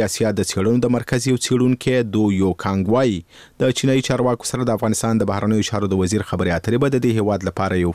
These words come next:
فرصت وي چې د افغانستان له حکومت سره په ګډه کار وکړي او طالبان د خبرو میز ته کېنوي. په لندن کې د یونایټډ شای انسټیټیوټ یو څېړونکي رافایلو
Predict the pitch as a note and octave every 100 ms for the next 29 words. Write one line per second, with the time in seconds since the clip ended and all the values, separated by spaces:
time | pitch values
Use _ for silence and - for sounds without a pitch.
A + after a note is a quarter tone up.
0 | - D#2+ - C3 C#3 C3+ D3 C#3+ - -
1 | - E2 - F2 - G#2 F#2 E2+ - G2+
2 | G#2 A#2 A2+ - F#2 F2+ C3+ C3 - F#2+
3 | F#2+ G2+ F#2+ - B2+ D3+ D3 C#3 F#2 F2
4 | E2 F#2 F2+ F2 - F#2 G2+ A2+ A#2 E2+
5 | - F2+ - F#2+ F#2 G2+ - - - -
6 | - - C#3 C#3 C3+ C3+ C3+ C#3+ - C#3+
7 | C#3 C3+ B2+ B2+ B2+ B2 A#2+ C3 - A#2+
8 | B2+ B2 - A#2 B2 A#2 B2 A2+ - A2
9 | B2 A#2+ - B2 B2 A2 F#2+ - A#2 A#2
10 | A#2